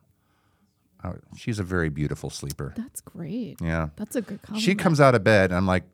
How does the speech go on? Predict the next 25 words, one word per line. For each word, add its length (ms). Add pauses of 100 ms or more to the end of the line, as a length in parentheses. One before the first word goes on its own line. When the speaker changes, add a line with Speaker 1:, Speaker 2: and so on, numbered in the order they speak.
Speaker 1:
"Where 180
are 40
you 140
headed? 360
You're 160
all 80
dressed 280
up." 100
She's 160
like, 220
"I 60
just 400
got 120
out 120
of 80
bed." 220 (220)
I'm 300 (140)
like, 400 (500)
<laughs> 60 (1000)
"Oh, 60
I'm 340
such 200
a 40
good 160
husband." 560